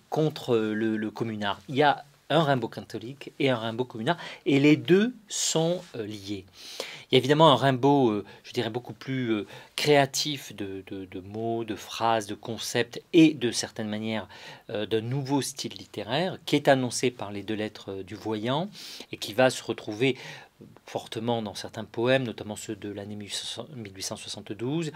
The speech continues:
un peu dans Une saison d'enfer, mais surtout dans Illumination, et qui va donner lieu, comme vous le savez, au dadaïsme, puisque le mot dada apparaît dans l'œuvre de Rimbaud, il sera repris par Tristan, euh, Tristan Tzara, à Zurich, euh, au café, euh,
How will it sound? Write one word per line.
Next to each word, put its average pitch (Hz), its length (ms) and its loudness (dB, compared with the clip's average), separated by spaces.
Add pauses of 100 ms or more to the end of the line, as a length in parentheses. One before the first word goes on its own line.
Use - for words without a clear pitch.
(280)
un 127 120 -2
peu 131 160 0
dans 117 100 2
Une 107 80 -4
saison 104 240 -6
d'enfer, 101 260 0
mais 104 120 -2
surtout - 420 -8
dans 110 280 -10
Illumination, 113 760 -4 (320)
et 120 80 -4
qui 120 160 -8
va 131 120 8
donner 127 300 4
lieu, 123 320 4 (300)
comme 117 180 -2
vous 110 120 -4
le 110 40 -6
savez, 110 640 0
au 139 140 4
dadaïsme, 127 720 0
puisque - 340 -6
le 110 160 0
mot 120 200 0
dada 113 540 0 (100)
apparaît 110 340 -6
dans 110 140 -8
l'œuvre 104 160 -8
de 107 80 -6
Rimbaud, 101 300 -8
il - 20 -6
sera 104 180 -8
repris 117 480 -4 (320)
par 113 200 0
Tristan, 110 680 -4
euh, 98 220 -6 (100)
Tristan - 380 -16
Tzara, 120 720 -2 (420)
à 143 100 4
Zurich, 127 600 -2
euh, 101 140 -6 (120)
au 151 120 4
café, 120 720 0
euh, 98 160 -2